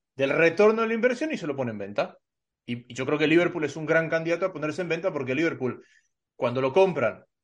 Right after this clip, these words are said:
era un equipo que estaba en mitad de tabla, hace toda esta curva de pelear Premier, ganar Champions, jugar finales Champions, etcétera, etcétera, etcétera.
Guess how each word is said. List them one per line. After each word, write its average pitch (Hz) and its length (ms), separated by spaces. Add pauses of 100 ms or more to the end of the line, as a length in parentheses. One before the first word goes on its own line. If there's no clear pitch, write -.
era 120 200
un 131 80
equipo 143 240
que 117 60
estaba 131 160
en 143 60
mitad 147 200
de 156 80
tabla, 185 420 (400)
hace 127 240
toda 156 160
esta 127 240
curva 160 400
de 127 440 (500)
pelear 147 420
Premier, 160 400
ganar 139 320
Champions, 151 460
jugar 143 200
finales 147 280
Champions, 135 420
etcétera, 151 460
etcétera, 165 360
etcétera. 202 480